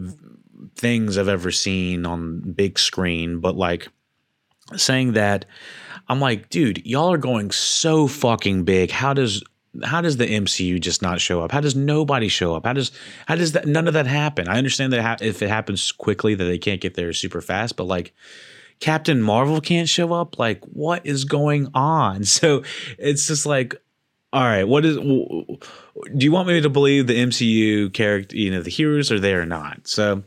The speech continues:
anyways, you got this big fucking dude try to bust through the fucking world, and he's getting turned into damn, um, marble.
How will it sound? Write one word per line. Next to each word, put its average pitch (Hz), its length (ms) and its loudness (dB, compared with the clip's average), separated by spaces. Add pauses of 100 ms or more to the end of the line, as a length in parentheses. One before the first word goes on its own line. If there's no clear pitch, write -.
(120)
anyways, 90 540 -2 (300)
you 180 80 0
got 190 120 2
this 147 120 0
big 117 280 0
fucking 110 300 -2
dude 95 220 -2
try 92 160 -2
to 87 80 -4
bust 95 400 -4
through 95 100 -2
the 90 100 -4
fucking 87 380 -8
world, 87 400 -2
and 80 100 -10
he's 87 140 -6
getting 87 260 -6
turned 87 280 -4
into 85 340 -6 (500)
damn, 90 500 -2
um, 85 400 -6 (480)
marble. 92 600 -2